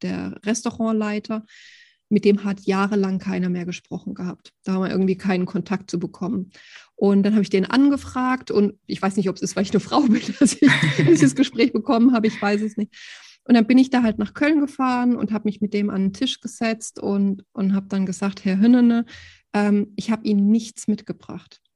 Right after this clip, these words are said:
Ich hab Ihnen keine Flyer mitgebracht, ich hab Ihnen keine Produkte mitgebracht, keine Geschenke." Und hab dann so mein Notizbuch hochgehoben und hab gesagt, "Das Einzige, was ich mitgebracht hab, ist ein leeres Blatt, Blatt Papier und ein Stift,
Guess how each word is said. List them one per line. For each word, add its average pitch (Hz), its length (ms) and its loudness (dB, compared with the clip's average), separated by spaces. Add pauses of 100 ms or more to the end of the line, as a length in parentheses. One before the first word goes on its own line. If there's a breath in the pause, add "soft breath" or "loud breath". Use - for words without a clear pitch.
(260)
Ich 208 180 -6
hab 220 180 -6
Ihnen 202 300 0
keine 190 380 -4
Flyer 233 480 -2
mitgebracht, 262 640 -6
ich - 160 -10
hab 196 140 -6
Ihnen 196 240 0
keine 185 400 -6
Produkte - 600 -6
mitgebracht, 262 800 -4 (100)
keine 196 320 -4
Geschenke." 208 720 0 (960 soft breath)
Und 226 100 2
hab 220 120 -2
dann 220 160 2
so 220 80 2
mein 214 200 2 (180)
Notizbuch 196 840 2
hochgehoben 190 600 -2
und 226 60 -4
hab 214 80 -6
gesagt, 202 220 -8
"Das - 120 -20
Einzige, 262 440 0
was 233 160 -2
ich - 140 -20
mitgebracht 202 680 -6
hab, 220 280 -6
ist 202 380 -2
ein 190 100 0
leeres 220 340 -4
Blatt, 208 300 -10
Blatt 196 280 -10
Papier 202 460 -4
und 214 80 -4
ein 185 120 0
Stift, - 500 -6